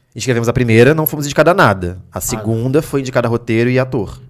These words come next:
Speaker 2: E a terceira já mandou?
Speaker 1: A terceira já. A terceira ainda vai rolar ainda, né? Porque
Speaker 2: Ah.
Speaker 1: ainda vai rolar o festival.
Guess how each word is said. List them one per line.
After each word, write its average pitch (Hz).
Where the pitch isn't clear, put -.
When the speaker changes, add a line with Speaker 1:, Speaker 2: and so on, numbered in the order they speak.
Speaker 2:
E 113
a 104
terceira 127
já 120
mandou? 123
Speaker 1:
A 101
terceira 123
já. 127
A 95
terceira 117
ainda 143
vai 135
rolar 151
ainda, 117
né? 104
Porque 139
Speaker 2:
Ah. 131
Speaker 1:
ainda 110
vai 110
rolar 127
o 123
festival. 127